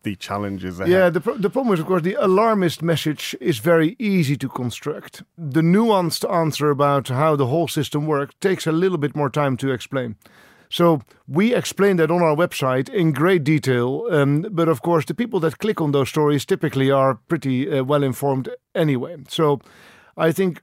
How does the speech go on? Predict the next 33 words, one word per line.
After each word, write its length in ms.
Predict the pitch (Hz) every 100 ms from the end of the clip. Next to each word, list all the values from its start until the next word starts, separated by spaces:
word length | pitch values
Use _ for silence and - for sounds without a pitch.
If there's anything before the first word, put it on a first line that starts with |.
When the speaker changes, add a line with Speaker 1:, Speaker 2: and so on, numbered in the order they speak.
| -
Speaker 2:
for 260 | - 170 247
us 140 | -
to 80 | 160
find 480 | - 151 147 135 - _ _
better 480 | 117 110 214 185 170
ways 380 | 143 139 143 -
to 120 | 143
succinctly 840 | - 170 - - 220 214 - 175
express 640 | 190 - - 160 139 - - _ _ _ _
why 380 | 131 131 175 170
this 180 | 151 143
is 120 | 139
the 80 | 143
right 260 | 147 143
way 180 | 131 135
forward 480 | 117 156 123 120 127
is 220 | 151 143
a 40 | 139
continuous 560 | 151 165 170 151 131
challenge, 420 | - 143 120 123
and 100 | 131
we 120 | 135 127
continue 380 | 127 151 139
to 120 | 127 127
look 220 | 147 135
for 200 | - 127
better 320 | 113 135 127
ways 240 | 123 117
to 80 | -
do 220 | 113 147
it, 160 | 196 -
and 400 | - 147 131 123 - _
that, 160 | 139